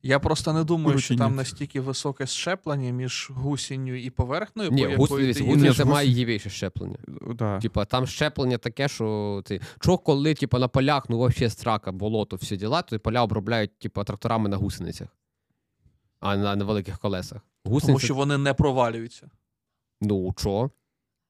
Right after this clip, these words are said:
Speaker 2: М, там площа,
Speaker 1: Це не
Speaker 2: площа
Speaker 1: через
Speaker 2: велика.
Speaker 1: щеплення, це через площу.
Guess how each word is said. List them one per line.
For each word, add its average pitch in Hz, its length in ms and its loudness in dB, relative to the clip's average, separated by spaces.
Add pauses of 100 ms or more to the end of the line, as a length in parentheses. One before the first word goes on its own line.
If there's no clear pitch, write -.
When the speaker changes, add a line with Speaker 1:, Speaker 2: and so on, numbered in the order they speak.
(600)
Speaker 2:
М, 123 140 2
там 120 200 4
площа, 131 360 4
Speaker 1:
Це 143 60 4
не 151 120 2
Speaker 2:
площа 131 180 4
Speaker 1:
через 117 180 4
Speaker 2:
велика. 104 180 4
Speaker 1:
щеплення, 98 280 0
це 131 120 -4
через 143 280 -2
площу. 127 480 -4